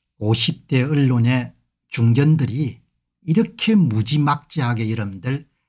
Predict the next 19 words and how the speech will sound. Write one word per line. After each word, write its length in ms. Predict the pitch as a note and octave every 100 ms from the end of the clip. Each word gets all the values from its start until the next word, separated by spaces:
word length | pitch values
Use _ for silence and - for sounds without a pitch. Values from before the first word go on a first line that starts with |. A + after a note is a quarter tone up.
| _
사실을 580 | - - A2 - C3
호도하고 760 | A#2 - A2 A#2 G#2 A#2 A#2 - _ _ _ _
반과학과 840 | G#2 B2 C#3+ C#3+ C#3+ C3+ - A#2
반사실의 720 | - A2 C3+ - B2 A2+ D3 B2
이런 200 | A#2 G#2+
입장에 460 | B2+ - A2+ G#2
처해가지고 840 | A2 A#2+ A2 G#2+ A2+ A2 A2+ C3 - _ _ _ _
부정선거를 760 | - F#3+ G3+ G3+ - C#3 B2+ A#2+
덮는데 400 | A#2+ C#3 D#3 D#3+
크게 680 | - - - - - G3+ B3
여러분들 480 | F3+ C3+ A#2 E3 F3 - _ _
협력하게 680 | - A3 G#3+ G#3+ E3 C#3 G#2+
된 220 | F2+ G2
거죠. 280 | G#2+ - _ _ _ _ _ _ _ _ _ _ _ _ _ _ _ _ _ _ _ _ _ -
이게 220 | C3 C#3+
어제 380 | D3 D#3 C#3+ B2
여러분들 420 | B2+ A#2 A#2+ A2+
설명해 520 | - C3 B2+ A#2+ A2
드렸지만 800 | A#2+ A#2 A#2 G#2 G2 A2+ G2+